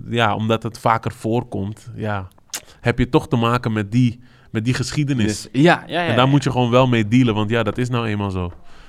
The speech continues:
Speaker 2: True, true. Nee, dat, dat, eh, daar ben ik
Speaker 1: Ja.
Speaker 2: het gewoon mee eens.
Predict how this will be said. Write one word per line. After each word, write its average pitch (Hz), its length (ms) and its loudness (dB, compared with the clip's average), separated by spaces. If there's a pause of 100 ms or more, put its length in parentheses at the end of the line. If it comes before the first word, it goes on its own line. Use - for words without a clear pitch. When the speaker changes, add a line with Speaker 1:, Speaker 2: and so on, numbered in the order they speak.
(120)
Speaker 2:
True, 90 320 -12
true. 87 220 -14 (120)
Nee, 117 200 -8
dat, 117 220 -8
dat, 92 180 -12
eh, 90 100 -14 (1700)
daar 95 140 -8
ben 85 100 -10
ik 120 60 -6
Speaker 1:
Ja. 117 60 -4
Speaker 2:
het 117 100 -8
gewoon 85 220 -12
mee 82 160 -12
eens. 101 280 -16